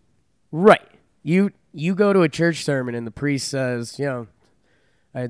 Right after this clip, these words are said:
I hope everyone has a blessed weekend, especially our Green Bay Packers." You go, "Wow, we got a funny priest."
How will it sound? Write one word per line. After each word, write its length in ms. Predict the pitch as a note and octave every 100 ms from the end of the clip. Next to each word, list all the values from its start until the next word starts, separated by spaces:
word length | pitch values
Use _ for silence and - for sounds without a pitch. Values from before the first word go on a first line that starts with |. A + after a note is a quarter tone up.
| B2 -
I 140 | A#2+
hope 220 | C3 C3
everyone 380 | C3+ B2+ C3 C3
has 180 | C3 B2
a 60 | A2+
blessed 400 | B2+ C3 - C3
weekend, 560 | C3+ - C3+ B2+ B2 _ _ _ _ -
especially 520 | A#2 D#3 D3 - C3
our 100 | A#2+
Green 280 | A#2 C#3 C#3
Bay 160 | B2+ A2+
Packers." 640 | - C#3+ D3+ G2+ G2+ -
You 60 | C3+
go, 200 | C3 A#2
"Wow, 540 | A2 C3+ D#3+ G2+ - - _ _
we 120 | C4+
got 140 | B3 C3
a 40 |
funny 240 | - D#3 C#3
priest." 540 | F#3+ C#3 - -